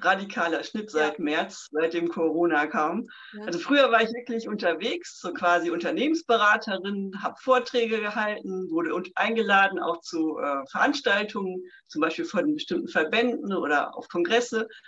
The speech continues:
Speaker 1: hab da meinen Vortrag gehalten. Daraus haben sich dann oft, äh, ja, neu-, oder weitere Projekte ergeben, wo ich dann auch in die Unternehmen rein bin und da den Auftakt mitgegeben hab, äh, zu Digitalisierungsprozessen
Speaker 2: Ja.
Speaker 1: oder Projekten.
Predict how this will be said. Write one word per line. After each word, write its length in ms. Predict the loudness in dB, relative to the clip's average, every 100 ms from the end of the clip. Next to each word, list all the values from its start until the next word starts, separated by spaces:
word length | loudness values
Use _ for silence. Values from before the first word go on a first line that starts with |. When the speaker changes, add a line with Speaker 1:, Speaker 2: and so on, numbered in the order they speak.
| -20 _ -2
Speaker 1:
hab 160 | 0 4
da 120 | 4
meinen 260 | 6 4
Vortrag 520 | 2 2 2 2 2 2
gehalten. 840 | -2 2 2 0 -2 -4 -2 2
Daraus 360 | 4 4 2 2
haben 180 | -2 -2
sich 120 | -4
dann 160 | -4
oft, 360 | 0 -2 -4 -8
äh, 260 | -2 -2 -2 -6 -12
ja, 160 | 0 2
neu-, 300 | 4 4 2 0
oder 240 | 2 4
weitere 340 | 4 2 0 -2
Projekte 480 | -4 -2 -2 -2 -4
ergeben, 500 | -2 -4 -4 -4 -6 -10 -20 -4
wo 80 | -2
ich 80 | 0
dann 100 | 0
auch 120 | 2
in 140 | 0
die 160 | 0 0
Unternehmen 560 | 0 2 2 4 4
rein 380 | 2 2 2 0
bin 260 | -4 -4 -2
und 200 | -2 4
da 200 | 4 4 0 -8 _ _ _ _ _
den 140 | 0 4
Auftakt 420 | 4 4 -2 -2
mitgegeben 600 | -4 -6 -6 -4 -4 -2
hab, 240 | -2 -2 _ 0
äh, 240 | 2 2
zu 300 | -2 -6 -6
Digitalisierungsprozessen 1400 | -6 -8 -6 -4 -2 -2 -2 -6 -12 -6 -6 -4 -6 -8 -12 -18
Speaker 2:
Ja. 180 | -16 -10 0
Speaker 1:
oder 140 | 0
Projekten. 760 | 2 2 2 0 -4 -4 -2